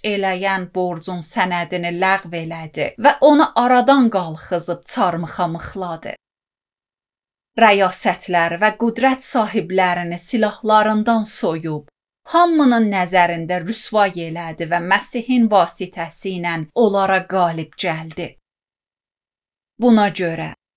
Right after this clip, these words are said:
qoymayın heç kim yemək və ya içməyə görə və ya bayram və ya təzə ay və ya şənbə gününü saxlamağa görə sizə hökm eləsin.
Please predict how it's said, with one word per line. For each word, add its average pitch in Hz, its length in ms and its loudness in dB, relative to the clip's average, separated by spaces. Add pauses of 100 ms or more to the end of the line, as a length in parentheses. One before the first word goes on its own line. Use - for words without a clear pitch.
(140)
qoymayın 190 640 4
heç - 460 -6
kim 175 340 -4
yemək 180 680 -2
və 247 140 2
ya 233 240 2
içməyə 190 580 0
görə 156 460 -10 (380)
və 294 120 8
ya 269 180 6
bayram 208 540 2
və 185 140 2
ya 185 240 2
təzə 196 560 0
ay 180 340 0
və 180 160 2
ya 180 160 -2
şənbə 185 480 -4
gününü 175 400 -6
saxlamağa 180 840 -2
görə 170 360 -4
sizə 185 400 -4
hökm 180 400 -6
eləsin. 160 540 -6